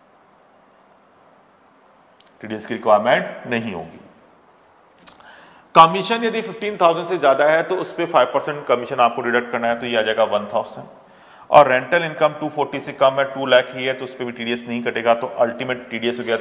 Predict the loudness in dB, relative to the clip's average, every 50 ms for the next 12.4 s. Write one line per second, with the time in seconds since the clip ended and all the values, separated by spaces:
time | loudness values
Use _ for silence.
0 | -4 -8 -8 -4 4 6 6 6 6 2 -2 -2 -2 -2 -4 -6 -6 -6 -4 -2
1 | 0 0 0 0 -4 -6 -8 -8 -14 -18 -20 -20 -20 -20 -20 -20 -8 -6 -4 4
2 | 6 6 6 6 4 -2 -6 -8 -8 -8 -4 0 0 0 0 -2 -10 -12 -4 -2
3 | -2 -2 0 -2 -4 -4 -4 -8 -8 -2 0 0 0 0 -2 -10 -12 -14 -12 -8
4 | -6 -6 -6 -6 -6 -6 -6 -6 -6 -10 -8 -6 -8 -8 -8 -8 -6 -6 -4 2
5 | 2 2 2 2 0 -10 -14 -14 -16 -18 -20 -20 -20 -20 -20 -14 _ 0 8 8
6 | 8 8 8 4 -4 0 2 4 4 4 2 0 -4 -6 -4 4 4 4 4 4
7 | 0 0 0 0 0 0 -2 -8 -8 -8 -6 -2 -2 -4 -2 -4 -8 -10 -4 0
8 | 0 0 0 0 -4 -8 -8 -8 -10 -10 -10 -10 -10 -12 -4 0 0 0 0 -2
9 | -6 -6 0 0 0 2 2 2 4 4 2 2 -2 -8 -8 -4 0 0 0 0
10 | -2 -8 -12 -4 -4 -4 -4 -4 -4 -4 -4 -4 -4 -10 -10 -6 -4 -4 -4 -2
11 | -4 -6 -6 -6 -10 -14 -14 -10 -10 -10 -10 -8 -10 -10 -6 -4 -6 -6 -4 -6
12 | -10 -10 -8 -6 -4 -4 -4